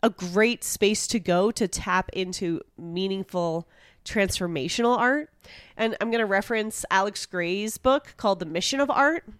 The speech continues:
where he kind of proposes that, um, there's, like, a high spiritual purpose of creating art,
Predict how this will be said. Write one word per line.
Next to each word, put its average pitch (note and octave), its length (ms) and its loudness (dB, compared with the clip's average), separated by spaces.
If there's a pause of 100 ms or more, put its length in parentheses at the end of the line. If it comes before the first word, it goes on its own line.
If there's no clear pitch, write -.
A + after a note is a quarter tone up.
(460)
where A3+ 180 4
he C#4+ 280 0
kind A#3 320 -2
of G3+ 260 0
proposes F3+ 960 0
that, E3+ 560 2
um, D#3 440 0 (680)
there's, A#3+ 200 6
like, A#3+ 120 6
a G3+ 60 2
high A3 480 4
spiritual A3 520 0
purpose - 800 -4 (120)
of G3 240 0
creating F#3 560 0
art, - 380 -6